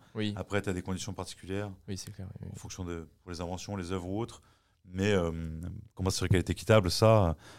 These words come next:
Speaker 2: la meilleure façon de faire si on ne, si on est attaché à sa propriété intellectuelle, parce que la question est, sommes-nous attachés à notre propriété intellectuelle ? Ça, je sais pas. Mais pour les salariés ou des indépendants ou autres qui seraient attachés à leur propriété intellectuelle,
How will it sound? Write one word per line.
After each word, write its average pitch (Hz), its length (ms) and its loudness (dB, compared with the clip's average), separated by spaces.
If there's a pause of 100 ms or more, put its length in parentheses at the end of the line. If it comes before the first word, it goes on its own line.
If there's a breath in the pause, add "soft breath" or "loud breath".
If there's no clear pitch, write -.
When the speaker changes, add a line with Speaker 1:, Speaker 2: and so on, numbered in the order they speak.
(140 loud breath)
Speaker 2:
la 92 80 6
meilleure 92 180 8
façon 95 300 4
de 87 120 2
faire 98 220 2
si - 180 0
on 87 140 4
ne, 82 240 2 (400 soft breath)
si - 240 2
on 95 140 10
est - 20 12
attaché 98 420 8
à 101 60 6
sa 95 180 4
propriété - 440 2
intellectuelle, 87 640 2 (880 soft breath)
parce 85 160 -6
que 92 80 6
la 87 80 6
question 90 340 4
est, 90 140 4
sommes-nous 92 320 0
attachés 85 340 -2
à 87 40 0
notre 82 120 -6
propriété 85 300 -8
intellectuelle ? 85 420 -12 (380)
Ça, 85 80 -8
je 73 100 -10
sais - 120 -8
pas. 104 200 0 (540 loud breath)
Mais 90 60 6
pour 92 140 8
les 92 80 10
salariés 95 800 8
ou 80 180 0
des 80 180 2
indépendants 78 440 0
ou 80 160 0
autres 95 100 2
qui - 120 -8
seraient - 160 -4
attachés 92 420 2
à 87 80 4
leur 80 140 -2
propriété - 320 -4
intellectuelle, 104 500 4